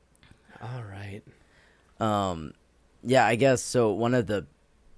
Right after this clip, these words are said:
Speaker 2: biggest problems with the world is its profile pictures.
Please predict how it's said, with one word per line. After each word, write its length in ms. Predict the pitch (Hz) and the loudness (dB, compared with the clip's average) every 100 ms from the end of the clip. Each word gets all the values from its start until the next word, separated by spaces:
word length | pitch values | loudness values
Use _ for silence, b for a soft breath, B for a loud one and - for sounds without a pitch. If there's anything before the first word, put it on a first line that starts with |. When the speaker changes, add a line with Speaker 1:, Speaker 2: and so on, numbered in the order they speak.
| _ | _
Speaker 2:
biggest 480 | 117 110 117 - - - - | -4 -2 -2 -4 -12 -20 -8
problems 380 | 127 110 107 95 | -4 -4 -6 -14
with 80 | |
the 60 | 101 | -14
world 320 | 95 98 85 | -10 -8 -8
is 320 | 85 78 - - - _ - | -12 -16 -20 -20 -20 _ -16
its 140 | - | -14
profile 420 | - 95 - 87 87 | -10 -12 -10 -12 -12
pictures. 420 | 82 - - | -14 -20 -20